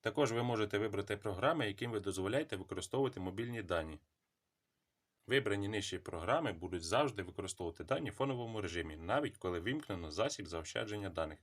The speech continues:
Вибирайте ту програму, яка вам вважається за потрібним. Ось ці п'ять фішок допоможуть вам заощадити мобільний інтернет.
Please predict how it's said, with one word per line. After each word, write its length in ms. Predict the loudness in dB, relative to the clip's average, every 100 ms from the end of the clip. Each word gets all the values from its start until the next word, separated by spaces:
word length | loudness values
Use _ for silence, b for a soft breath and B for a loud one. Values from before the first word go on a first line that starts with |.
| _
Вибирайте 540 | -4 0 2 0 -4
ту 120 | -10 -8
програму, 440 | -4 -2 0 -2
яка 220 | -2 -2
вам 160 | 0 -2
вважається 420 | -2 -2 -2 -4
за 120 | -6
потрібним. 500 | -4 -6 -4 -4 -8 -12 _ _ _ _
Ось 200 | -2 0
ці 180 | 2 4
п'ять 260 | 6 4
фішок 360 | 4 0 0 0
допоможуть 520 | 0 2 4 4 4
вам 260 | 4 2 4
заощадити 600 | 2 2 2 0 0 -2
мобільний 440 | -6 -2 0 2 0
інтернет. 560 | 0 0 2 0 -2